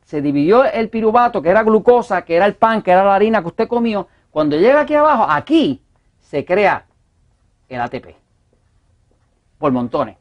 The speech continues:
De hecho, aquí se crea un poquitito, por aquí se crea una cantidad grande de A T P, que es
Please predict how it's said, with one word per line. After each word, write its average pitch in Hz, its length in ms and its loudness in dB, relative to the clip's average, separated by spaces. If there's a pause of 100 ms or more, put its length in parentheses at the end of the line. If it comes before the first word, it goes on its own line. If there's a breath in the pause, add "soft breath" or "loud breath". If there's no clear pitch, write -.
(260)
De 160 140 0
hecho, 208 180 -2
aquí 269 300 0
se 185 160 -6
crea 208 160 -2
un 220 80 -2
poquitito, 196 420 -4
por 123 140 -2
aquí 120 180 -8
se 220 140 -6
crea 226 240 -2
una 190 140 -4
cantidad 180 420 -2
grande 185 340 0
de 170 80 2
A 180 60 -2
T 202 120 -12
P, 180 220 -6 (260)
que 151 300 2
es - 240 -4